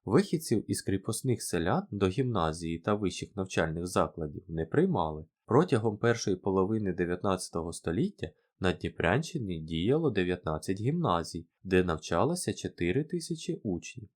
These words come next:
На початку дев'ятнадцятого століття на Дніпрянщині з'явилися перші професійні школи, ремісничі училища, фельдшерські школи,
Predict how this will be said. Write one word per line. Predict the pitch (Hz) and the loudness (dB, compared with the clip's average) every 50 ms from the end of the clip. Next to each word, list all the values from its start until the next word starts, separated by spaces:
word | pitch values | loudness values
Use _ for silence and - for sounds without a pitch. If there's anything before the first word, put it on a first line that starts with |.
| _ _ _ _ | _ _ _ _
На | - 98 92 | -2 -2 0
початку | - 110 104 - 151 151 151 - - 113 | 0 0 0 4 4 2 2 2 0 2
дев'ятнадцятого | 101 101 104 107 107 - 123 123 120 - - - - 90 90 90 | 4 6 6 4 4 2 -2 -2 -2 -2 -4 -2 -2 0 0 0
століття | 87 - - 85 82 107 165 208 202 - - 90 82 | -2 -2 -2 0 2 2 0 0 -2 -4 -4 -4 -4
на | 80 82 87 87 | -2 -2 -4 -4
Дніпрянщині | 87 92 90 - - - 90 110 156 185 - - - 104 87 82 | -2 -2 -4 -4 -2 0 2 2 2 0 -2 -8 -8 -6 -6 -6
з'явилися | 78 - 87 87 82 78 78 82 92 123 160 180 - - 147 | -6 -4 -2 0 0 2 2 2 2 2 2 0 0 -2 -4
перші | - - - 85 87 - - - 156 | -4 -2 -2 -2 0 -2 -2 -6 -6
професійні | - - 120 101 - - 95 - - 92 92 104 117 120 113 | -2 0 0 0 0 -2 -6 -4 -2 -2 -2 0 0 -2 -2
школи, | - - - - - 78 78 80 92 127 - - _ _ _ | -4 -4 -6 -4 -4 -2 0 0 0 0 -2 -4 _ _ _
ремісничі | - - 101 95 92 92 85 - - 92 104 151 185 - - 95 | -2 2 2 4 4 2 0 -2 -2 0 0 0 0 -2 -2 -6
училища, | 73 - 95 82 - - - 82 80 78 80 87 104 107 - - 151 - _ _ _ | -4 -2 -4 -6 -4 -6 -6 -4 -4 -2 -2 -2 -2 -4 -4 -8 -8 -8 _ _ _
фельдшерські | - 117 135 175 185 - 123 98 - - - - 107 | 2 2 4 4 2 0 -4 -6 -6 -6 -8 -6 -6
школи, | - - - - - 82 80 85 87 90 107 117 | -6 -6 -8 -6 -4 -2 0 0 0 -2 -2 -6